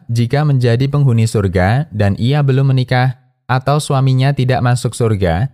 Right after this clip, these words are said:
maka jika wanita ini masuk surga, di sana akan ada para lelaki penghuni surga yang belum menikah juga. Para lelaki penghuni surga tersebut akan memiliki istri dari kalangan bidadari surga dan juga istri dari kalangan para wanita dunia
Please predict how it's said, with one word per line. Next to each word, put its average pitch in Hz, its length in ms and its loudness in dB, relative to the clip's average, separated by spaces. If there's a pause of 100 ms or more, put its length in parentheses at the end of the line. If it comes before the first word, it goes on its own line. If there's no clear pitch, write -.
(280)
maka 135 240 0
jika 131 320 0
wanita 123 400 0
ini 120 240 2
masuk 120 400 0
surga, 113 680 0
di 117 140 0
sana 113 480 0
akan 123 240 0
ada 117 320 2
para 120 400 2
lelaki 120 720 0
penghuni 107 400 2
surga 98 640 0
yang 113 240 0
belum 127 320 2
menikah 101 260 0
juga. 101 460 0 (480)
Para 98 320 2
lelaki 110 400 2
penghuni 110 400 2
surga 120 400 -2
tersebut 113 640 -2
akan 135 320 0
memiliki 127 440 0
istri 127 400 -2
dari 107 200 2
kalangan 110 400 2
bidadari 101 480 2
surga 107 640 -2
dan 131 240 0
juga 123 240 0
istri 131 440 -2
dari 113 200 2
kalangan 107 480 0
para 117 320 0
wanita 120 320 0
dunia 110 600 0